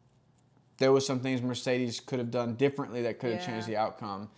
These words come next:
Speaker 1: But Mercedes making decisions based on certain rules, and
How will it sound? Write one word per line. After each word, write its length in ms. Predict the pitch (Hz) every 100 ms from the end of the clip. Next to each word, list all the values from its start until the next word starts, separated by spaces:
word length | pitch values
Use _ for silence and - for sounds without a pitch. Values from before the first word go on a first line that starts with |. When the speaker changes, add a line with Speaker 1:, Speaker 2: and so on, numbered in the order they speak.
| - - - - 113
Speaker 1:
But 440 | 110 175 175 139
Mercedes 440 | 139 - 165 151
making 300 | 147 156 147
decisions 420 | 147 135 156 151 127
based 280 | 139 135
on 100 | 139
certain 340 | 123 143 110 120
rules, 520 | 143 151 110 98 -
and 340 | 110 123 117